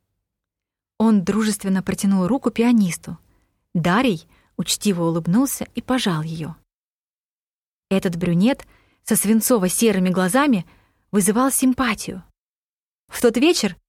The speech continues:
они говорили о музыке, обнаружив много общих интересов, в результате чего Дош предложил устроить совместную репетицию. Улучив момент, они сыграли вместе,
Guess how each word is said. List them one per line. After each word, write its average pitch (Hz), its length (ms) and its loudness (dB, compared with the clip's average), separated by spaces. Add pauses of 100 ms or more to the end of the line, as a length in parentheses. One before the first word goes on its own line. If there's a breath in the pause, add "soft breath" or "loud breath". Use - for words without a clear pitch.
(120)
они 277 240 2
говорили 247 360 2
о 247 100 4
музыке, 180 580 -2 (280)
обнаружив 190 640 0 (240 soft breath)
много 233 320 2
общих - 500 -2
интересов, 254 540 0 (580)
в 180 60 -4
результате 185 460 -2
чего 240 440 -2 (500 soft breath)
Дош 214 400 2
предложил 202 460 2
устроить 262 400 2
совместную 233 600 2
репетицию. 214 680 -4 (1000)
Улучив 220 480 2
момент, 202 500 0 (360)
они 160 340 0
сыграли 202 440 0
вместе, 165 560 -2